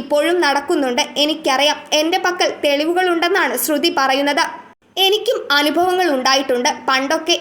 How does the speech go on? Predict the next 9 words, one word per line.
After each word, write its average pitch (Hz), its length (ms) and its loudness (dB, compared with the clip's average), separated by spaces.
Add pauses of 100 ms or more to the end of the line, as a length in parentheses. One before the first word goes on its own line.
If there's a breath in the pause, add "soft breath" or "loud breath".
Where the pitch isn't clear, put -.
ഇവരോട് 330 400 0
തിരിച്ചു 320 400 -2
പറയണം 320 320 0 (140)
എന്ന് 320 140 0 (100)
തോന്നിയിരുന്നു. 262 460 0 (520 loud breath)
വെറുതെ 415 340 2 (180)
നമ്മുടെ 359 340 2 (100)
പേരും 330 360 2
കൂടെ 359 160 0